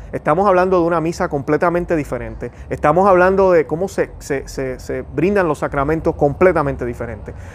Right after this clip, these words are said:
estamos hablando de homilías completamente diferentes, estamos hablando de una vida de católicos completamente diferente. ¿A qué me refiero? Bueno, ya no se practica la modestia.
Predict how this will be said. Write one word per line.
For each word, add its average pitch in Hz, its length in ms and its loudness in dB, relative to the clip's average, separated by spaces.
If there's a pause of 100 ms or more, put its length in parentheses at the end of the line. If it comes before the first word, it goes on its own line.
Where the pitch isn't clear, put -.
(120)
estamos 151 340 4
hablando 185 360 6
de 180 80 6
homilías 147 560 0
completamente 160 720 0
diferentes, 117 640 -10 (140)
estamos 175 320 4
hablando 196 240 6
de 190 60 6
una 190 120 4
vida 190 200 2
de 175 100 2
católicos 170 480 0
completamente 147 720 -2
diferente. 117 420 -10
¿A 117 60 -8
qué 202 100 2
me 269 80 4
refiero? 269 400 4
Bueno, 143 280 2 (200)
ya 139 120 0
no 185 60 0
se 202 120 0
practica 185 340 -2
la 185 80 2
modestia. 143 440 -2